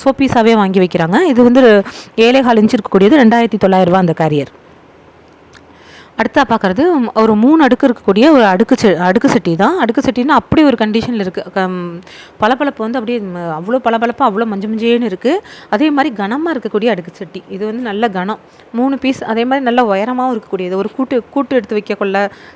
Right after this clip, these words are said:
சர்விங் பர்பஸ்க்கு வச்சுக்கலாம். ஒரு பால் காய்ச்ச எதுக்கு வேணாலும் வச்சுக்கலாம். நல்ல கண்டிஷன்ல இருக்கு. அந்த காலத்துல உள்ளது. ஆ, இவ்வளோ இதுல எல்லாம் நம்ம அந்த சில பொருட்கள்லாம் பார்த்தோம்னா நமக்கு பார்த்தோன்னே இப்ப,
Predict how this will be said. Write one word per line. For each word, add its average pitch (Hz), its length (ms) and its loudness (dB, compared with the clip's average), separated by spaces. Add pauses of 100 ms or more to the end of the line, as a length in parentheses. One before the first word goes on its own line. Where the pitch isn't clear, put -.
சர்விங் 269 340 4
பர்பஸ்க்கு 220 380 0
வச்சுக்கலாம். 196 440 0
ஒரு 190 140 -2
பால் 214 200 2
காய்ச்ச 208 300 0
எதுக்கு 208 260 -2
வேணாலும் 214 320 -2
வச்சுக்கலாம். 220 300 -4
நல்ல 233 280 -2
கண்டிஷன்ல 214 460 -6
இருக்கு. 190 320 -4 (380)
அந்த 233 200 2
காலத்துல 240 300 2
உள்ளது. 226 420 0 (340)
ஆ, 226 220 0 (120)
இவ்வளோ 294 460 2 (560)
இதுல 240 220 0
எல்லாம் 349 220 2
நம்ம 294 160 -2
அந்த 233 180 2
சில 269 260 0
பொருட்கள்லாம் 311 480 -2
பார்த்தோம்னா 269 260 0
நமக்கு 233 600 -2 (240)
பார்த்தோன்னே 285 380 0
இப்ப, 226 220 -4